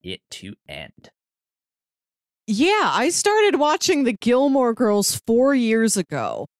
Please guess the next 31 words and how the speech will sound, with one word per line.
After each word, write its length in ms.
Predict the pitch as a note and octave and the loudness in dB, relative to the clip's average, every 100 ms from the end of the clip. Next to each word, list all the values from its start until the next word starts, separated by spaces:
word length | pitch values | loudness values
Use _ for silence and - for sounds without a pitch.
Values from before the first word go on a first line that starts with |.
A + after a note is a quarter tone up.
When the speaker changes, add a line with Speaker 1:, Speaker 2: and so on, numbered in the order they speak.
| _ - | _ -6
Speaker 2:
<laughs> 60 | - A#5+ A#5+ C6+ C6+ C6+ | -6 -6 -10 -10 -10 -10
Speaker 1:
Oh. 220 | F#2 D#3+ - F4 A#4 | -10 -10 -6 -4 -2
Speaker 2:
I 260 | - - G4+ A#4 | 0 0 -2 -4
saw, 420 | - - _ E4+ - - C#5+ - - - | -10 -10 _ -6 -6 -12 -14 -16 -20 -8
and 120 | E4 | -2
I 80 | G4+ G#4+ | 0 0
got 220 | - A4 A#4+ | 0 0 2
to, 100 | B4+ | 0
like, 160 | G4 C4 | 0 -2
season 680 | - - D4+ E4 F#4 G4 E4+ | -4 -2 2 2 2 0 -2
three 540 | C4+ C4 D#4 D#4 A#3+ F#3+ _ _ - | -4 -2 -2 0 -2 -4 _ _ -6
and 120 | B3 | -2
just, 160 | B3+ E4 | 0 2
like, 140 | F4+ B3 | 0 2
really 560 | G#3+ G3+ C#4+ E4+ F4+ | 2 2 2 2 2
slowed 640 | F#4+ - A#3+ A#3+ B3 C#4+ G3+ | 2 0 -2 0 2 2 0
down, 460 | G3+ G#3 G3+ E3+ | -2 0 0 0
partially 480 | F3 - D#4+ - G4+ | -2 0 0 0 0
because 300 | F4+ - D4 | 0 0 -2
I 40 | C4+ | -2
was 140 | A#3+ | -6
talking 300 | C4 C4 D#4 | -4 -4 -2
to 80 | B3 | -2
a 60 | |
friend 300 | G#3 A#3+ C4 | -2 -2 -2
about 360 | C#4 A3 F#3 E3+ | 0 0 0 0
it. 120 | E3 - _ _ | -2 -4 _ _
She's 160 | - C4 | -10 -4
like, 160 | C4 - | -4 -2
"Oh, 180 | E4+ G4+ | 2 2
I 60 | F4+ | 2